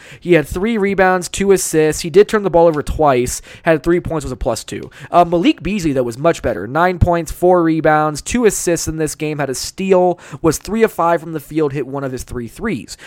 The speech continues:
So I thought both of them were pretty good. And I think the most important thing is not their individual production. It was the impact of having that level of off-ball shooting on the floor in the way that it opened up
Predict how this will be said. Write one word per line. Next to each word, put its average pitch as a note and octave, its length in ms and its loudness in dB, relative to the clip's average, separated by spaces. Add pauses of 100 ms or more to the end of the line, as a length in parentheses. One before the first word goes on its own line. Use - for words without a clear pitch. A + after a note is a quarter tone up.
(140)
So G3 160 2
I C4 100 4
thought F#4+ 240 -2
both A#3+ 200 0
of G#3+ 80 -8
them A3+ 160 0
were A#3 100 -2
pretty E4 280 -4
good. C4 420 4
And F#3 100 -2
I G3+ 80 0
think D4+ 240 -12
the G#3+ 180 -6
most F#3 240 -2
important D#3+ 480 -10
thing F3+ 180 -6
is C#3+ 140 -8
not C#3 280 -8
their D3 100 -4
individual C#3 640 -8
production. C#3 580 -10 (320)
It A#3 140 -2
was A#3+ 220 -4
the G3+ 200 2 (360)
impact E3 680 -4
of C#3+ 100 -8
having E3 440 -2
that D#3 280 -8
level D3+ 540 -2
of C3 240 -8
off-ball C#3 480 -4
shooting D3 460 -6
on C3 120 -12
the B2 60 -14
floor C3 560 -2 (260)
in D#3+ 120 -2
the D#3 100 -2
way D#3 180 0
that D#3+ 120 -2
it D3 160 -6
opened D3+ 320 -2
up C#3 120 -2